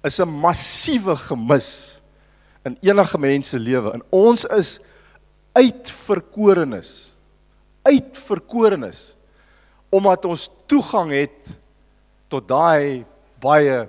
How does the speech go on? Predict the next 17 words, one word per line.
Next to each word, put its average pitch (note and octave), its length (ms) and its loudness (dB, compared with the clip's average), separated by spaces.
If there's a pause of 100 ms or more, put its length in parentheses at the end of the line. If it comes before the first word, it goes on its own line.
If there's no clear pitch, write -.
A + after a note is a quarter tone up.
baie B2 380 0
spesiale A2 840 -6 (720)
tafel. B2 420 -6 (3500)
En G2 100 -14
dan C#3+ 140 4
net A3+ 320 2 (480)
ietsie G#3 240 -6
wat F#3+ 140 0
ek F#3+ 140 -4
ook F#3+ 140 -2
wil G3+ 220 -2
ingooi F3+ 380 -2
hierso, D3+ 340 -4
een G3 160 -8
Korintiërs G3 560 -2 (160)
tien. C3+ 300 -8 (180)
Kyk, G#3+ 240 -2